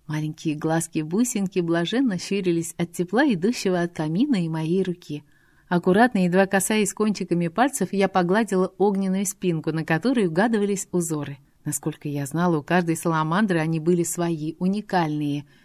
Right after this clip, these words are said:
Судя по всему, та, что сидела сейчас на моих руках, была девочкой. «Какая ты красивая!» Я улыбнулась саламандре. Та в ответ что-то тихо заверещала, но я лишь покачала головой.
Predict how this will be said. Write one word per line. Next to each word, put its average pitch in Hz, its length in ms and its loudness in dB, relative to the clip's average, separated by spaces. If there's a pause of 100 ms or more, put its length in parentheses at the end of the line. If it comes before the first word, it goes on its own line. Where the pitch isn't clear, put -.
(300)
Судя 160 260 0
по - 80 -8
всему, 170 340 0
та, 185 200 2
что 180 180 -2
сидела 170 380 0
сейчас 180 380 0
на 180 60 -2
моих 165 320 0
руках, 175 380 -2
была 165 300 0
девочкой. 160 720 -6 (400)
«Какая 208 680 -4
ты 196 220 -4
красивая!» 190 1200 -2 (640)
Я 165 220 2
улыбнулась 160 540 0
саламандре. 156 680 -4 (140)
Та 196 140 4
в 180 60 4
ответ 190 320 0
что-то 180 300 0
тихо 190 280 -2
заверещала, 180 720 2
но 175 100 0
я 180 160 4
лишь 175 200 -2
покачала 180 540 -2
головой. 170 500 -2